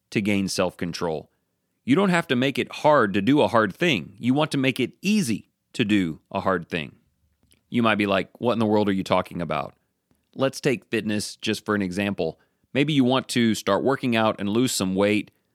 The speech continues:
so you join some program at four o'clock in the morning for an hour, and you sign up to run a five K three days a week. You pack your schedule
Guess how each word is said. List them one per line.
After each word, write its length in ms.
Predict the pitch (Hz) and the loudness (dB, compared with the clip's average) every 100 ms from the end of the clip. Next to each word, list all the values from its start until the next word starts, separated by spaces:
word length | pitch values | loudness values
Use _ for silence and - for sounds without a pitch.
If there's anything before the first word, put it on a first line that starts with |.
| _ - | _ -8
so 120 | 127 | -2
you 120 | 113 | 0
join 280 | 101 123 139 | 2 2 2
some 220 | 131 110 | 0 -2
program 560 | - 117 107 107 107 101 | 0 0 2 4 2 0
at 180 | 87 | -4
four 220 | - 117 120 | 0 0 2
o'clock 320 | - 107 110 | 2 2 2
in 60 | |
the 80 | 98 | 0
morning 400 | 95 104 107 104 | 0 0 0 -2
for 180 | 98 95 | -2 -2
an 80 | 87 | -2
hour, 540 | 95 98 101 98 98 _ _ _ - | -2 0 2 0 -2 _ _ _ -6
and 520 | 104 107 104 104 98 | 0 2 2 0 0
you 380 | 95 107 104 101 | 0 2 2 0
sign 340 | - 110 110 | 0 0 2
up 160 | 107 - | -2 -2
to 80 | 104 | -4
run 680 | 95 101 104 104 101 101 - | 0 2 2 2 0 -2 -2
a 380 | 104 101 98 95 - | -2 0 0 -2 0
five 360 | 98 104 98 | 2 2 0
K 640 | - 104 98 95 92 92 90 _ - | -2 0 0 2 0 -2 -6 _ -8
three 180 | 104 98 | -4 0
days 220 | 92 87 | 0 -2
a 40 | |
week. 320 | 80 69 - _ _ _ | -6 -10 -16 _ _ _
You 180 | - 104 | -4 -4
pack 360 | - 139 156 131 | -2 -4 -2 -2
your 120 | 107 | -2
schedule 600 | - 120 117 107 82 | 0 0 0 -2 -2